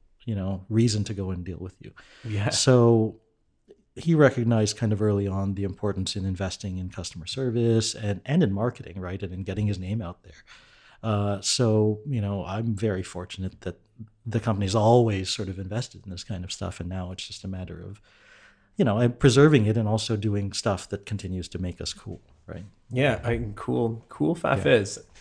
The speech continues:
Speaker 2: Um, so a-, as you're doing this, and I know you, it's,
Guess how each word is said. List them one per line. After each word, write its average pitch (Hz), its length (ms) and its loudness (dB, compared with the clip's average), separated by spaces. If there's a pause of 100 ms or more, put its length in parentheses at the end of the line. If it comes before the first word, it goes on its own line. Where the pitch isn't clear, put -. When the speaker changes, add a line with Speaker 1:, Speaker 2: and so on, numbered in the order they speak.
(340)
Speaker 2:
Um, 135 320 0
so - 360 -2 (200)
a-, 127 120 -8 (260)
as 190 240 -2
you're 175 80 4
doing 120 360 2
this, 104 160 0
and 120 80 4
I - 20 4
know 120 100 6
you, 113 180 2
it's, 113 240 -2